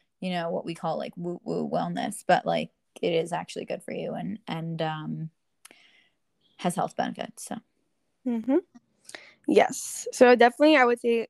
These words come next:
Speaker 2: um, that's something that we can all, like, relate to, um, especially those of us who are following these trends,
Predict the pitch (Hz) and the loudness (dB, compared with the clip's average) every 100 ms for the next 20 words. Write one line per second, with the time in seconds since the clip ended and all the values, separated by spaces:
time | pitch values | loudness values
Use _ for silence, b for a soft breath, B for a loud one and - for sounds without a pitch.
0 | - 226 220 208 208 226 _ - 220 - | 0 0 0 -4 -8 -14 _ -4 -4 -2
1 | 233 220 220 202 214 214 220 190 196 202 | -6 -6 -6 -4 -4 -6 -6 0 0 0
2 | 196 - - - 208 214 202 202 196 - | -2 -6 -10 -8 -2 0 2 2 0 -4
3 | _ - 214 226 294 339 196 220 202 185 | _ -6 -2 0 0 0 2 2 2 -2
4 | 185 240 247 220 214 214 202 202 196 196 | -6 -8 -6 -2 -2 0 0 0 4 2
5 | - 208 190 - b b 226 - 214 214 | 2 0 -2 -2 b b 6 8 8 8
6 | 220 233 226 - - 214 226 | 2 -6 -8 -10 -6 -4 -4